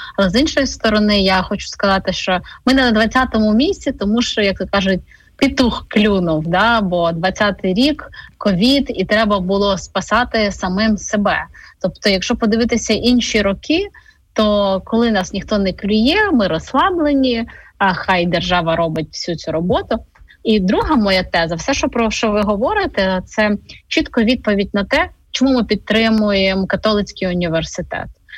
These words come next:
А, тобто ми могли би підтримувати зовсім інші університети, але тому що це спільні з нами цінності, і ми знаємо, бачимо імпакт, е,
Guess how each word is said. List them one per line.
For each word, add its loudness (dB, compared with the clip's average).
А, 0
тобто -2
ми 4
могли 2
би 2
підтримувати 0
зовсім 0
інші 0
університети, -6
але -2
тому 0
що -2
це 2
спільні 0
з 0
нами 2
цінності, -2
і 0
ми 2
знаємо, 2
бачимо 2
імпакт, 0
е, 2